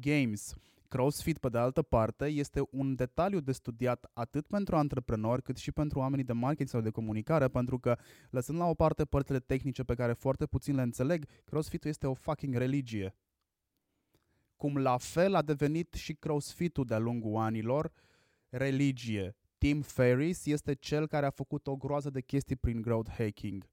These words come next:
Ok, fair enough. Dar noi simțim o nevoie avidă de a pune etichetă oricăror lucruri care ne apar în față. Ok, nu știm exact ce e asta, dar ca să fim special o să-i spunem growth hacking.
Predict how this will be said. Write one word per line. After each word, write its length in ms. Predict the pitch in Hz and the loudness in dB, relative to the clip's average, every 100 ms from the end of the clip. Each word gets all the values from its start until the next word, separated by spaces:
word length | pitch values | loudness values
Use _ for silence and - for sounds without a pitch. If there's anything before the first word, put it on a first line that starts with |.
| _ | _
Ok, 220 | 185 185 - 120 127 - - | -4 -2 0 0 0 -6 -6
fair 220 | - 135 | 2 4
enough. 280 | 131 113 - - - - _ _ | 6 4 0 -10 -20 -20 _ _
Dar 260 | - 131 123 | -2 2 2
noi 520 | 117 110 113 180 220 _ _ _ _ | 2 2 0 -2 -8 _ _ _ _
simțim 920 | - 165 151 - 226 240 202 143 131 | -6 -2 -2 -2 0 0 0 -4 -6
o 180 | - 147 | 0 2
nevoie 680 | 147 139 120 151 196 165 135 | 2 0 0 0 2 4 4
avidă 640 | 120 120 120 175 131 127 | 4 0 -4 -6 0 0
de 100 | 127 | 2
a 60 | 123 | 0
pune 300 | - 160 131 | 0 2 2
etichetă 520 | 127 123 - 156 - | 0 -4 -2 0 2
oricăror 540 | 127 151 - 135 117 | 0 0 0 0 2
lucruri 360 | 120 135 139 127 | 2 0 0 0
care 200 | 123 113 | 0 0
ne 100 | 117 | 0
apar 300 | 110 123 113 | 0 0 0
în 100 | 107 | 0
față. 380 | 110 101 104 117 | -2 -4 -4 -2
Ok, 180 | 170 - | -2 0
nu 220 | 123 156 | -2 -2
știm 180 | - 151 | -2 -2
exact 300 | 127 123 113 | 0 -2 -2
ce 120 | 117 | -2
e 60 | 104 | -2
asta, 180 | 101 | 0
dar 100 | 110 | -2
ca 100 | 110 | -2
să 120 | 117 120 | -4 -2
fim 120 | 165 | -4
special 500 | - 131 - 160 147 | 2 0 4 6 6
o 40 | |
să-i 140 | 135 135 | 4 -2
spunem 760 | - 165 156 151 147 147 147 - - - _ _ _ | 0 6 6 6 4 2 0 -4 -20 -20 _ _ _
growth 400 | 120 139 135 - | 6 8 8 6
hacking. 640 | 123 110 - 101 95 90 | 2 0 0 -2 -4 -8